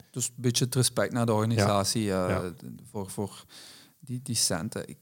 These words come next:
Speaker 1: ik weet dat we, we zijn al een aantal keer ook ingestapt op de marathon om ofwel te hazen ofwel te trainen en, en een, een teamgenoot te helpen die hem wel volledig loopt. Eh, we hebben zelfs startnummers gekocht of overgekocht om toch maar in te stappen en dan drank te nemen.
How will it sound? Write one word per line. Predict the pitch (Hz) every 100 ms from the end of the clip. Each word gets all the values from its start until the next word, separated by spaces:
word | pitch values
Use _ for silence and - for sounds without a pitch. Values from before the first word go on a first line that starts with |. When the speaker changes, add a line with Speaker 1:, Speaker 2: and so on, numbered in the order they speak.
| -
Speaker 1:
ik | - 123
weet | 127
dat | 127
we, | 117 113
we | 123 117
zijn | 120
al | 113
een | 113
aantal | 110 127 123
keer | 139 123
ook | 120 -
ingestapt | 123 123 123 139 139
op | 135
de | 127
marathon | 123 127 131 - 135 135
om | - 120 117
ofwel | 120 117 117 110
te | 113
hazen | 113 107 120 123
ofwel | 110 - 107
te | - -
trainen | 120 107 120 135 -
en, | 120 113 107
en | - 117
een, | 107 107
een | 110
teamgenoot | 151 135 131 127
te | 123
helpen | 117 113 117
die | 120
hem | 107
wel | 110 120
volledig | 131 135 127 135
loopt. | 123 123 - - - _ _ _ _ -
Eh, | 87 82 -
we | -
hebben | 113 120
zelfs | 113 107 -
startnummers | - - - 127 117 113 -
gekocht | 113 - 117 120
of | - 110
overgekocht | 139 123 127 127 123 123 117 -
om | - 113
toch | 123 117
maar | 123
in | 117
te | 117
stappen | 123 - 107 - 113
en | - 113
dan | 107 104
drank | 123 127 117
te | 113
nemen. | 113 113 120